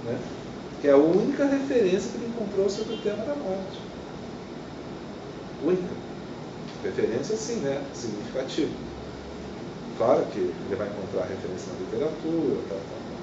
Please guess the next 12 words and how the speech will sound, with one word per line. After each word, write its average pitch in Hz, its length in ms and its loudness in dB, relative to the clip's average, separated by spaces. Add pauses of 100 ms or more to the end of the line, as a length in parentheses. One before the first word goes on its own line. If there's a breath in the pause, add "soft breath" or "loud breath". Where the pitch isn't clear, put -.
(420)
Mas, 95 140 -2
assim, - 240 -4
no - 80 -6
campo 117 220 -4
do 135 200 8
pensamento, 131 720 -2 (1400)
acho - 100 -10
que 101 60 -2
é 95 40 -2
o 95 40 -2
Schopenhauer 117 600 -6
mesmo. - 320 -8